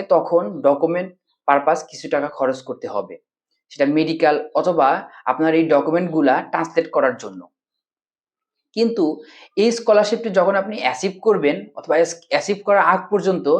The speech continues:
আপনাকে কোনো টাকা খরচ করতে হচ্ছে না। আপনি শুধু ডকুমেন্ট সাবমিট এবং অনলাইন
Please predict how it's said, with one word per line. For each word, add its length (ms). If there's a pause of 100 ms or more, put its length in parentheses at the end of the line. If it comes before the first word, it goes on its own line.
(240)
আপনাকে 280 (140)
কোনো 200 (300)
টাকা 220 (260)
খরচ 280
করতে 200
হচ্ছে 280
না। 60 (760)
আপনি 200 (100)
শুধু 240 (480)
ডকুমেন্ট 400
সাবমিট 420 (100)
এবং 120 (180)
অনলাইন 260